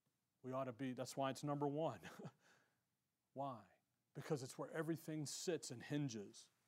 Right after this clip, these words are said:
that foundation of Jesus Christ. Gotta think about that. Your eternity depends upon it. Okay?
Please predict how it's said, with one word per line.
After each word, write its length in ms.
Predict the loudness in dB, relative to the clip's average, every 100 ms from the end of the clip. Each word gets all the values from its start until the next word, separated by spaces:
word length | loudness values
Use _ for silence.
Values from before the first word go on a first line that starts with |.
| _ _ _ -12
that 100 | -12 -4
foundation 600 | -2 -2 -2 -2 -2 -6
of 100 | -10 -12 -8
Jesus 340 | -8 -8 -14 -18
Christ. 160 | -20 -20 _ _ _ _ _ _ _ _ _ _ _ _ _ _ _ _ _ _
Gotta 120 | -16 -8
think 180 | -6 -4
about 240 | -6 -8 -18
that. 80 | -20 -20 _ _ -6
Your 140 | -2
eternity 640 | -2 -2 -2 0 -2 -4 -6 -8
depends 400 | -6 -2 -2 -2
upon 240 | -4 -8 -10
it. 240 | -18 -20 -20 _ _ _ _ _ _ _ _ _ _ _ _ _ -16 -10
Okay? 180 | -6 -6